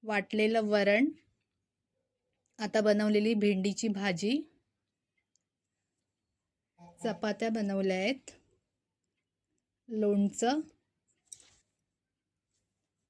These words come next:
जेवून झाल्यावर मस्त आंब्याच्या फोडी, थोडीशी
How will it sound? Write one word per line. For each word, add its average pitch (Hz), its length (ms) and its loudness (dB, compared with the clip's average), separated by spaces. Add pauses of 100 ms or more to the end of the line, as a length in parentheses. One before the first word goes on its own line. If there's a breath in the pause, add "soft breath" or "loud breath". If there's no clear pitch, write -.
(840)
जेवून 220 320 6
झाल्यावर 226 520 2 (480)
मस्त 220 340 -6 (140)
आंब्याच्या 208 460 2
फोडी, 220 460 0 (3500)
थोडीशी 247 580 0